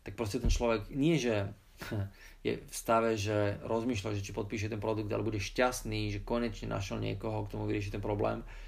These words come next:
a tie peniažky vám proste veľmi ľahko dá. No a keď si pozrieme na to, že by ste sa mali stretnúť štyrikrát s nejakým človekom a máme tu teda,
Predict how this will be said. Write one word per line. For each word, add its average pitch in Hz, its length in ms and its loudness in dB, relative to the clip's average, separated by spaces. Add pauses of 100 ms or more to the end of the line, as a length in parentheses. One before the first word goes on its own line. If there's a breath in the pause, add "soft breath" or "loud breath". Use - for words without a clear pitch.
(160 loud breath)
a - 160 -8
tie 120 80 4
peniažky 110 480 0
vám 107 160 -2
proste 107 320 -2
veľmi 110 240 0
ľahko 101 320 -2
dá. 104 160 0 (400 loud breath)
No 156 80 2
a 180 80 4
keď 165 160 -2
si 139 80 2
pozrieme 131 320 2
na 101 160 2
to, 123 160 2
že 113 80 -2
by 110 80 -4
ste 104 160 -6
sa 117 80 -4
mali 113 160 0
stretnúť 107 240 -6
štyrikrát 113 640 2
s 110 80 -4
nejakým 104 160 -4
človekom 117 560 0 (480 loud breath)
a - 80 -10
máme 110 240 2
tu 110 80 -8
teda, 104 480 2